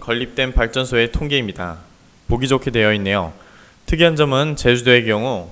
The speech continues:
풍력량이 태양광량보다 앞서는 반면, 풍력이 없는 지자체도 보입니다.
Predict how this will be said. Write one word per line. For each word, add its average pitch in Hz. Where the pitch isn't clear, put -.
풍력량이 151
태양광량보다 143
앞서는 113
반면, 98
풍력이 143
없는 117
지자체도 113
보입니다. 95